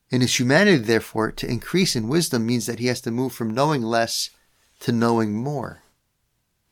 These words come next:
So even Jesus doesn't always get everything in his humanity. He doesn't always know everything in his humanity. And even Jesus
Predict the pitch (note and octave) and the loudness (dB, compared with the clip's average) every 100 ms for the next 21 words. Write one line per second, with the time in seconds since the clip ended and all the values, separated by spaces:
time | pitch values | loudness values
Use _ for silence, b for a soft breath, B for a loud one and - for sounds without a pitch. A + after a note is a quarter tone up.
0 | _ _ _ - - G3+ A#3 G#3 G3+ A3 | _ _ _ -10 -6 -4 0 0 2 0
1 | F3+ - C3+ E3 C3+ D3 A#2 - - _ | 0 0 -2 -2 -2 -2 -2 -4 -8 _
2 | _ _ _ _ _ - F#2+ D3 G#3 - | _ _ _ _ _ -20 -2 4 4 4
3 | A#2 F#2+ F2+ - F2+ E2 - G#2+ G2+ A2+ | -2 -2 -6 -8 -12 -10 -8 -6 -6 -4
4 | A2 D#3 C3 G#2 A2 B2 - C#3+ A#2 G2+ | -2 -2 -2 -2 -4 -4 -2 0 0 -2
5 | A2 C3+ F3+ - A2+ G#2 - G#2+ G#2 G2 | 0 2 4 2 0 -2 -4 -4 -4 -6
6 | - G#2 A#2 C#3+ A#2+ G2+ - _ _ _ | -6 -4 -4 -4 -6 -12 -18 _ _ _
7 | _ _ _ _ _ _ _ C3+ G#3+ A#3+ | _ _ _ _ _ _ _ 4 6 6
8 | C#3+ F#3 B3 A#3+ D3+ - | 2 4 4 2 0 -2